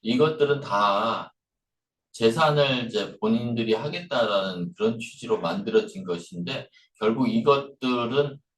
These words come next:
어떤 이상훈 회장의 승인을 받았다고 하더라도 법적으로 인정받을 수는 없고요. 결국은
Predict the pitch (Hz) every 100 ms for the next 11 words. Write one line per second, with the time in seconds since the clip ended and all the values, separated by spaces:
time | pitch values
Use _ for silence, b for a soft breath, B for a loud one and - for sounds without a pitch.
0 | _ _ - - - 104 98 95 85 98
1 | 135 127 127 131 120 113 107 107 113 117
2 | - 180 170 151 87 98 110 - 107 -
3 | - 147 147 151 - 90 104 110 - -
4 | _ _ _ 147 - - 131 117 101 98
5 | 104 117 101 90 98 - 113 - - -
6 | 92 110 - _ _ _ _ 98 101 113
7 | 110 131 175